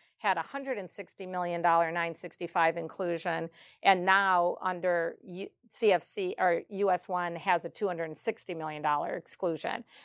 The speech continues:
So it really changed which entities could recognize this, and that can have a fairly significant state impact.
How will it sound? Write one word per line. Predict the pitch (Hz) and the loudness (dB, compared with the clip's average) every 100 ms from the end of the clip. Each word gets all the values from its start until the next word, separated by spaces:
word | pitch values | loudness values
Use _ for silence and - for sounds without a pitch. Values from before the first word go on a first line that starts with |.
| - | 6
So | 240 | 10
it | 226 | 10
really | 202 254 202 226 | 8 -2 -2 -4
changed | - - 233 190 165 185 | -6 -6 -4 -4 -8 -4
which | 190 202 - | -2 -2 -4
entities | 185 196 202 220 - | -4 -4 -2 -4 -4
could | 190 | -2
recognize | 165 175 220 220 214 196 | 2 0 0 -2 -2 -2
this, | 214 220 - _ | -4 -4 -10 _
and | 202 180 | -2 2
that | 175 - | 2 0
can | |
have | 175 185 | -2 0
a | 170 | 0
fairly | - 175 165 170 165 | -2 0 0 0 -4
significant | - 165 165 - 170 175 | -6 -6 -6 -6 -10 -4
state | - 165 | -2 -2
impact. | - - - - - | -4 -2 0 0 -4